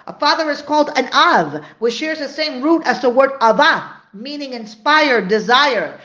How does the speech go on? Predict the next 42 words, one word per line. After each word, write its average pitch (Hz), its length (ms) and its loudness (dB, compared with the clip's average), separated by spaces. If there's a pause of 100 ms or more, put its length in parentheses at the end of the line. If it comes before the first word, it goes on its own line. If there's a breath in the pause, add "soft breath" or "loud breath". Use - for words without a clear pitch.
(140 loud breath)
and 208 100 -8
implies 277 420 -8
a 247 80 -4
burst 294 400 0
of 240 180 -6
unbridled 285 640 -4
energy 262 380 -8
like 220 240 -2
rain 294 320 -2
from 233 160 -2
Shamayim, 254 640 2 (220 loud breath)
which 226 240 -4
needs 330 280 -6
to 302 120 -8
be 254 160 -10
seized 330 420 2
and 240 120 0
directed 277 460 0
if 247 100 -2
it's 240 200 0
to 330 160 -8
be 320 140 -4
sustained. 294 800 -2 (240 loud breath)
A 214 80 2
mother 320 380 2
is 254 220 -2
called 285 340 -4
an 269 240 -6
Am, 262 640 0 (600)
which 220 220 -8
shares 294 340 2
the 269 80 -4
same 294 360 0
root 302 240 0
as 262 300 2
Im, 302 400 -6 (400 loud breath)
meaning 285 480 0
if. 349 300 0 (300 soft breath)
So 240 360 -4
it 285 120 -4
implies 294 460 -4
caution, 349 560 2